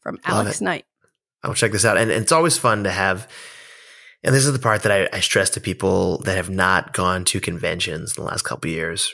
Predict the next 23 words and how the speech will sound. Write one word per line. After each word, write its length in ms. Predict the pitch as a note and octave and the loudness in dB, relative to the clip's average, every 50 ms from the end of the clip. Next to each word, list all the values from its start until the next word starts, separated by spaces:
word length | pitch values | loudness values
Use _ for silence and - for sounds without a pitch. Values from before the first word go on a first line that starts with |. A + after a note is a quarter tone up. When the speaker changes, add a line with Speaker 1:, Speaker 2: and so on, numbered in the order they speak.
| - _ - | -8 _ 0
Speaker 2:
right? 220 | F2 F2 E2+ - | 0 2 2 0
It's, 280 | - F#2+ - - - - - - - _ _ _ _ _ _ _ _ _ | 0 2 2 2 2 0 -6 -14 -20 _ _ _ _ _ _ _ _ _
you 80 | - - | 0 2
know, 60 | F#2+ | 2
I 60 | G#2 | 4
met, 340 | A2+ A2+ F#2+ - - - - - | 4 4 2 2 0 -4 -6 -4
I 140 | - G2+ G#2+ | -2 -2 0
met 240 | G#2+ F#2 F2 - - | 2 0 0 0 0
David 280 | E2+ D#2+ - F2+ F2+ | -2 -2 -4 -4 -4
Thompson 440 | - F#2+ F2+ F2 F2 - F#2 F2 E2+ | -2 -2 -2 -2 -2 -2 -2 -2 -4
at 140 | E2+ E2 E2+ | -4 -2 -2
a, 120 | E2+ E2 E2 | -2 -2 -2
at 100 | F2+ F2 | -4 0
a 60 | F2 | 0
show 340 | - - - F2+ F2 E2+ E2+ | 0 2 2 2 0 0 0
last 400 | E2+ F#2 F#2 F#2 F2+ - - - | 0 0 0 2 2 2 0 0
year 460 | F#2 F2+ F2+ F2+ F2+ F2 E2+ D#2 - - - | 0 -2 -2 -2 -2 -2 -4 -6 -6 -8 -4
'cause 140 | - - - | -2 -2 -2
he 100 | - F#2+ | 0 0
and 80 | F2+ | -2
I 100 | F2 F2 E2 | -2 -2 -2
did 120 | F2 E2+ | -4 -6
a, 60 | E2 | -8